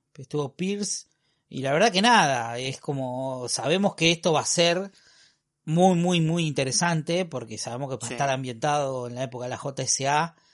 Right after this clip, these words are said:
Speaker 1: o por lo menos
Speaker 2: Ujú.
Speaker 1: va a ser algo muy, muy viejo, y, y lo que se vio fue actualidad. Así que
Speaker 2: Sí.
Speaker 1: también jugamos un poco con esa, ¿no? Con esa cosa de especular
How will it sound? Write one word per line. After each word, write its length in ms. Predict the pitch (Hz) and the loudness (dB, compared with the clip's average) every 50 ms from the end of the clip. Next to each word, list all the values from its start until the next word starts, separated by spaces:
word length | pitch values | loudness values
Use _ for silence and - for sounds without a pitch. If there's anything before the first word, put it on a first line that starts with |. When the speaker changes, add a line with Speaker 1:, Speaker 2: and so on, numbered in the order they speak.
| _ _ _ _ _ _ | _ _ _ _ _ _
Speaker 1:
o 100 | - - | -14 -8
por 100 | 123 131 | -4 -4
lo 80 | 131 131 | -2 -2
menos 140 | 143 160 160 | 0 0 0
Speaker 2:
Ujú. 60 | 151 | 0
Speaker 1:
va 40 | 135 | 0
a 40 | - | 0
ser 180 | - 156 151 | 0 0 0
algo 400 | 151 151 147 139 147 143 147 - - | 0 0 -2 -2 -2 -4 -4 -6 -10
muy, 440 | 151 151 156 160 170 175 175 170 | -8 -6 -2 -2 -2 0 0 0
muy 260 | 160 160 160 160 160 147 | 0 2 0 0 0 0
viejo, 580 | 160 180 196 196 - - 190 202 208 220 233 - | 0 0 0 0 0 0 0 0 0 0 -4 -8
y, 400 | - 131 120 123 123 120 127 - | -12 -14 -12 -12 -12 -14 -14 -14
y 100 | - 131 123 | -12 -8 -6
lo 120 | 127 120 | -6 -6
que 100 | - 117 | -2 -2
se 160 | - - 123 | -2 -2 0
vio 160 | 120 147 180 175 | 0 0 -2 -2
fue 1000 | - - 160 156 147 139 135 127 123 123 123 120 117 117 113 113 113 113 113 113 | 0 2 4 4 4 4 2 0 -2 -4 -4 -6 -8 -8 -10 -12 -12 -14 -14 -14
actualidad. 680 | 113 110 - - 113 110 135 175 220 220 156 131 - - _ _ _ _ _ _ _ _ | -14 -12 -8 -8 -6 -2 2 4 6 6 6 4 0 -6 _ _ _ _ _ _ _ _
Así 280 | _ - 110 - - 151 | _ -10 -8 -6 -6 -4
que 380 | 143 147 143 135 131 127 123 123 127 123 | -4 -4 -4 -4 -4 -4 -6 -6 -8 -10
Speaker 2:
Sí. 60 | 123 113 | -8 -6
Speaker 1:
también 420 | - 110 117 135 151 160 165 160 | -6 -6 -4 -2 -2 -2 -2 -4
jugamos 460 | - - 135 131 147 151 160 156 143 143 | -4 -4 0 4 4 4 4 4 2 0
un 100 | 135 131 | -2 -2
poco 260 | 151 147 151 143 127 | -2 0 0 0 -2
con 120 | 123 127 135 | -4 -6 -6
esa, 400 | 139 - 147 135 127 120 123 135 | -6 -4 -2 -2 -2 -4 -4 -4
¿no? 300 | 123 139 160 185 208 175 | -4 -2 -2 -2 -2 -4
Con 140 | 143 135 | -6 -6
esa 180 | 151 - 160 139 | -6 -6 -6 -6
cosa 220 | - 156 147 - 151 | -4 -6 -4 -2 -2
de 60 | 135 | -4
especular 720 | - - - 131 - - 135 139 156 165 170 175 170 - | -4 -6 -8 -8 -6 -4 0 4 6 6 6 6 2 -2